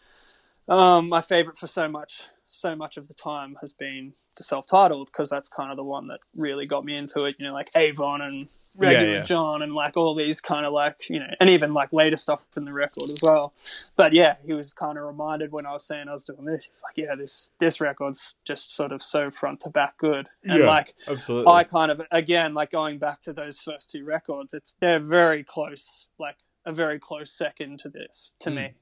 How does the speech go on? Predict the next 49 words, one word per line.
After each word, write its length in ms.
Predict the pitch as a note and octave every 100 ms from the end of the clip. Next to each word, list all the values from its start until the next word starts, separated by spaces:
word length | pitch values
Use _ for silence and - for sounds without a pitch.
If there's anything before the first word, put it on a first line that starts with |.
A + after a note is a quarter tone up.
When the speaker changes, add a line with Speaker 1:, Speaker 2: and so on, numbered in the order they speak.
| -
Speaker 1:
Like, 220 | D3+ D3
I 140 | D#3 D#3
kind 260 | - D#3
of, 240 | D3+ - - _ _ _ _ _ _ _ _ F3+
I 120 | F3
listen 260 | E3 E3
to 80 | E3
them 380 | D3+ D3 C#3+ C#3 _ -
almost 460 | E3 D3+ D3 -
as 100 | D3
much, 400 | C#3+ C3 - - _ -
or 220 | D3+ D3 _ _ _ _ G3+
co-, 220 | - F3
almost 640 | D#3+ E3+ D#3 D3+ D3+ - -
pretty 160 | D#3
much 260 | D3 C#3+ -
exactly 500 | D3+ D3+ D3+ - D#3
the 100 | C#3+
same 220 | - C#3+
amount. 260 | C#3+ C#3 C3+
<laughs> 140 | F3+ A#3
Like, 180 | -
I 120 | G#3 E3
Speaker 2:
Yeah, 80 |
Speaker 1:
sort 220 | C3 G3+ F#3
of 100 | E3
Speaker 2:
yeah. 60 | D#3+
Speaker 1:
go 160 | F3+
through 220 | F3+ E3+
those, 320 | D#3+ D3+ D3 - _ - _ -
go 200 | F#3 E3
through 220 | E3+ D#3+
those 220 | D3+ D3
just 220 | C#3+ D#3 E3
as 100 | D3
much. 280 | D#3 D3 D#3
It's 140 | -
just 240 | D#3+ -
that 100 | D#3+ -
this, 260 | F3 D#3+ -
as 160 | D#3+ D3+
a 60 |
record, 540 | D3 D3+ D3 D#3 D3+ D3+
like, 180 | D3 -
front 320 | - D3 C#3
to 80 | -
back, 300 | D3 C#3+ _ -
is 280 | D3 C#3+ -
a 220 | C#3+